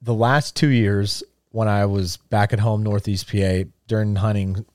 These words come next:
uh, during the gun season, I would sit the morning and I would sit to a certain time, and maybe something were to happen. Like my dad last year, he,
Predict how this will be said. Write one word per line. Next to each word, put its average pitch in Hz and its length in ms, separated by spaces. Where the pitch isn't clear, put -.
uh, 92 260
during 107 180
the 101 80
gun 117 220
season, 101 520
I 143 80
would 160 160
sit 170 180
the 175 60
morning 131 480
and 110 100
I 110 60
would 104 140
sit 131 220
to 131 100
a 113 60
certain 123 320
time, 110 540
and 131 100
maybe 143 220
something 139 360
were 131 160
to 123 80
happen. 113 840
Like 98 180
my 104 100
dad 104 460
last 101 340
year, 104 180
he, 110 180